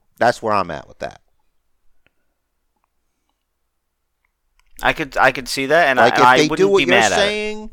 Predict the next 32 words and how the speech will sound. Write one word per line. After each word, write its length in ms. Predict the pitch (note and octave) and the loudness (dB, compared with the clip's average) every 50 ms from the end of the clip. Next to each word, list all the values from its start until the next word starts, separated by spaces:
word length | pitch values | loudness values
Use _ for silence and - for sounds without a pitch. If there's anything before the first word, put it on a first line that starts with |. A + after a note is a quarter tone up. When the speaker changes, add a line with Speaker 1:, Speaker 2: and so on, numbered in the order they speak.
| - C#3 | -14 -12
Speaker 2:
Mm-hmm. 260 | C3+ B2 B2+ C3 C#3+ - | -10 -10 -8 -10 -8 -2
Speaker 1:
I 160 | A#2+ C3 D3+ | 2 4 4
also 420 | D#3 D#3+ F3+ F#3 F#3 - - G#3 G3 | 4 4 4 2 0 0 -2 -4 -4
wouldn't 220 | F#3+ G3 F3+ F3+ | -4 -6 -8 -8
be 100 | F#3+ F#3+ | -12 -12
mad 300 | F#3 F#3 F3+ F#3+ G3 G3 | -8 -6 -4 -2 0 0
at 160 | F#3+ F#3+ F#3+ | 2 0 0
it, 180 | F#3+ F3 D3+ C#3+ | 0 -2 -2 0
but 300 | C#3 C#3 C3+ B2+ - - _ _ - | 0 0 0 0 -4 -12 _ _ -4
I, 160 | A#2+ C3 C3 - - | -2 -2 -2 -4 -6
I 80 | C#3 | -10
think 280 | C3+ - - F#3 F#3 F3+ | -8 -6 -6 -8 -6 -8
if 140 | E3+ - - | -10 -14 -14
you 80 | D3+ | -18
think 240 | - - E3 D#3+ - | -14 -14 -12 -12 -12
in 80 | D3+ - | -14 -12
terms 300 | - D#3 D3 D3 C#3 B2+ | -8 -8 -8 -8 -8 -10
of 80 | A2+ | -12
legacy 760 | G2+ G2+ A#2 B2+ C3 D3+ D3 - - F3+ E3+ E3 E3+ F3+ E3+ _ _ _ _ _ _ _ _ _ _ _ _ | -6 -4 -4 -4 -4 -6 -10 -12 -14 -16 -16 -16 -18 -20 -20 _ _ _ _ _ _ _ _ _ _ _ _
and 240 | - B2+ B2 A#2+ A2 | -6 -6 -6 -6 -8
just 260 | G#2 C#3 C3 A2+ G#2 | -12 -12 -12 -12 -14
being 240 | G2+ C#3+ D#3 D#3+ D#3 D3 | -18 -20 -20 -16 -10 -4
able 260 | C3 C3+ C3+ C#3 C3+ | -4 -4 -4 -4 -6
to 80 | - | -8
always 460 | - - B2+ B2+ B2 A#2+ C3 C3+ B2 - | -4 0 2 2 2 2 -2 -6 -6 -10
be 140 | - C3 | -12 -14
constantly 640 | B2 - - G#2+ G#2+ A2+ - - - - A2+ A#2 G#2 | -12 -8 -6 -6 -6 -6 -6 -10 -18 -18 -18 -16 -12
hated, 580 | F#2+ G2+ G2 G#2 G#2+ A2 B2 C#3 D3+ D3 D3 - _ _ _ _ _ _ _ _ - | -8 -6 -6 -6 -6 -8 -10 -10 -10 -12 -16 -20 _ _ _ _ _ _ _ _ -2
that's 240 | - B2+ C#3 - - | 0 0 0 0 -4
also 460 | - C3+ C3 D3 D3 - D3 B2 A#2 | -6 -4 -4 -4 -4 -4 -6 -6 -6
a 60 | A#2 | -8
talent. 500 | - B2 C#3 C#3+ D#3+ C#3+ F2+ C2 - _ | -8 -8 -8 -8 -8 -8 -12 -16 -20 _